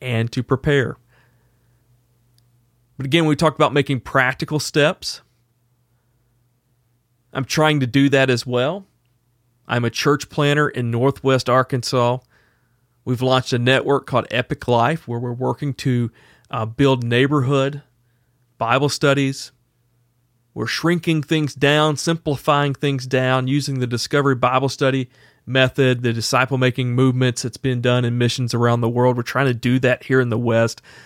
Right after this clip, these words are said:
And so trying to take the things placed on my heart,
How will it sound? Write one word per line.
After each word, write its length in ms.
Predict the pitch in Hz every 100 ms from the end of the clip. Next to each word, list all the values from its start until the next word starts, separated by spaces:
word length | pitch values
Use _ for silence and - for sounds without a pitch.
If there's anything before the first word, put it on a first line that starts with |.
| - -
And 80 | 117
so 100 | 139
trying 220 | 160 156
to 80 | 131
take 260 | 160 151
the 80 | 135
things 480 | - 165 156 - - _ _ _
placed 440 | - 185 226 - -
on 180 | 170 156
my 180 | 143 131
heart, 340 | 143 127